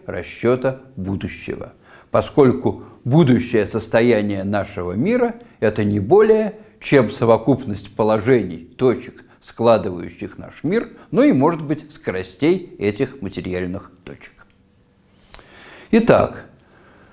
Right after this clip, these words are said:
что нам нужно для того, чтобы задать положение для начала одной материальной точки? Мы прекрасно знаем, что для этого необходим радиус-вектор,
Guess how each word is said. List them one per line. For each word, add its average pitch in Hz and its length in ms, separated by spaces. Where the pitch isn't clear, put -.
что 208 280
нам 120 280
нужно 247 440
для 123 180
того, 123 280
чтобы - 320
задать 160 560
положение 170 800
для 113 160
начала 196 480
одной 120 680
материальной 123 680
точки? - 540
Мы 269 160
прекрасно 180 480
знаем, 101 540
что - 160
для 92 200
этого 95 260
необходим 107 1000
радиус-вектор, 123 1200